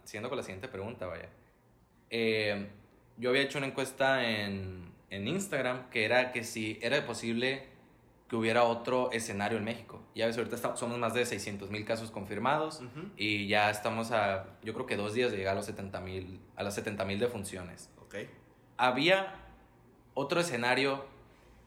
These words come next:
Speaker 1: eh, será un poquito menos, será más,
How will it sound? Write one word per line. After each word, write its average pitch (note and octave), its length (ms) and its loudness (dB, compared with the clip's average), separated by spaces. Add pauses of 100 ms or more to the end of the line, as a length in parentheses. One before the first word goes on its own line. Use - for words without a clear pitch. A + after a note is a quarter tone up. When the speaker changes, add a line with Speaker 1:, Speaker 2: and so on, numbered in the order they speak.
(600)
Speaker 1:
eh, A2 340 0
será A2 260 6
un A2+ 160 0
poquito A2+ 260 -2
menos, C3 300 2
será G#2 480 2 (100)
más, A#2 420 0